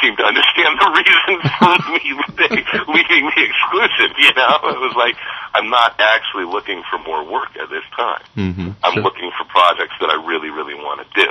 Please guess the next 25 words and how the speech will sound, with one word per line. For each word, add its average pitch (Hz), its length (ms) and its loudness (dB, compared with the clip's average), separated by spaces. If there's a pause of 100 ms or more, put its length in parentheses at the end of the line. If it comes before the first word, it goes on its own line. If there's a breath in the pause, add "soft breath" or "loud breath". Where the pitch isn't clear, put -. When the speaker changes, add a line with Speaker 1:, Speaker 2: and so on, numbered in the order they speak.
(420)
Speaker 1:
Some 92 160 2
of 87 80 0
those 80 160 -2
projects 80 400 2
are 80 80 -10
projects 76 440 0
that 78 100 -4
I 73 180 2
already 73 240 0
have 73 160 -4
in 73 80 -16
the 71 80 -10
works 71 240 -6
and 73 80 -6 (220)
things 76 340 -2
that 73 80 -8
I've 71 200 0
been 69 120 -8
after 64 300 -2 (100)
for 78 100 -2
a 69 100 -6
while. 55 340 -2 (840 loud breath)
And 110 180 4
then 110 140 2
we'll 110 140 -2